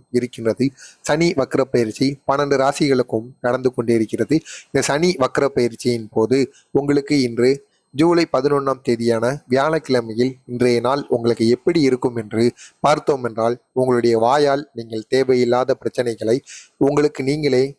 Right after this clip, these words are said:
வாங்கிக் கொள்வீர்கள் என்பது போலத்தான் உள்ளது. அதாவது, இன்று நீங்கள் யாரிடம் பேசினாலும்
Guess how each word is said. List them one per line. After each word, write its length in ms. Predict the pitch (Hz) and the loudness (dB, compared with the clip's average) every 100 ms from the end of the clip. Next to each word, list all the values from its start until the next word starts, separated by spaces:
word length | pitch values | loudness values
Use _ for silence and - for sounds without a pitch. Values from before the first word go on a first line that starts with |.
| - | -4
வாங்கிக் 420 | 127 143 143 127 | -2 0 -2 0
கொள்வீர்கள் 520 | 117 110 110 113 110 - _ _ | 0 0 0 0 -4 -4 _ _
என்பது 440 | 135 143 151 147 | -4 0 0 0
போலத்தான் 540 | - 120 117 117 127 - _ | 0 0 0 -2 -4 -8 _
உள்ளது. 540 | 120 120 120 120 147 _ _ | 0 0 2 0 -2 _ _
அதாவது, 680 | - 127 151 139 123 127 139 _ | -6 2 2 2 2 0 -2 _
இன்று 600 | 131 143 135 139 135 - _ _ | -6 -2 0 0 0 -8 _ _
நீங்கள் 360 | - 143 135 135 | -6 -4 -2 -2
யாரிடம் 640 | - 131 156 160 135 131 - _ | 0 0 2 2 0 -2 -10 _
பேசினாலும் 760 | 135 139 135 117 107 117 120 | 0 0 -2 -2 0 0 -2